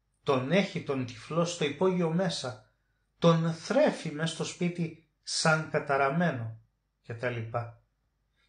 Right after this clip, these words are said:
Και η ίδια ζει και βιώνει αυτήν την ιστορία. Δηλαδή, έχει κοιμηθεί με τον γιο της και ζει και παλεύει για τα δυο παιδιά της. Δεν αυτοκτόνησε στην αντίληψη του Ευρυπίδη.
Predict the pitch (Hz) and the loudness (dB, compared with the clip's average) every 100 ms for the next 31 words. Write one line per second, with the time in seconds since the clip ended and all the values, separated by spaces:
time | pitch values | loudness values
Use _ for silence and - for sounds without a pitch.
0 | _ - 175 165 208 180 160 151 185 202 | _ 2 4 6 4 4 2 2 0 2
1 | 190 170 165 190 262 226 160 120 - 139 | 2 2 4 4 4 2 0 -2 -8 -10
2 | 120 139 127 - 131 123 120 117 - _ | -10 -8 -8 -4 -4 -2 -4 -6 -12 _
3 | _ _ _ _ _ 160 160 156 123 156 | _ _ _ _ _ 0 2 4 2 0
4 | 156 - - 180 - - - 202 165 160 | -2 -6 -2 -2 -2 -12 -4 -2 -2 -4
5 | - - 254 220 156 123 139 131 151 170 | -8 -2 0 2 0 0 -2 0 2 2
6 | 165 127 - - _ _ _ - 170 139 | 2 -6 -8 -14 _ _ _ -2 0 2
7 | 220 262 - 139 139 143 185 165 131 113 | 2 2 0 2 4 6 6 4 0 -6
8 | - _ - 147 147 151 160 202 160 - | -14 _ -4 -4 0 0 2 0 0 -2
9 | 180 175 - 123 - - _ _ _ _ | 0 0 -2 -8 -10 -12 _ _ _ _
10 | _ _ _ _ - 143 202 208 - 170 | _ _ _ _ -8 4 4 4 0 -4
11 | - - 208 190 147 - - - 139 131 | -4 4 6 6 0 -4 -6 -8 -6 -6
12 | 135 143 135 120 - - 135 123 123 113 | -6 -6 -6 -6 -8 -4 -4 -2 -4 -2
13 | 127 123 123 120 | -2 -2 -4 -8